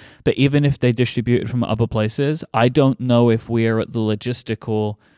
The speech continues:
scale and focus that we could manage two sources of distribution. Like, we're struggling to do stock management for the one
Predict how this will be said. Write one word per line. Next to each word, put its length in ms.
scale 720
and 120
focus 460
that 100
we 180
could 220
manage 480
two 220
sources 440
of 100
distribution. 800
Like, 200
we're 180
struggling 680
to 120
do 300
stock 420
management 560
for 140
the 100
one 640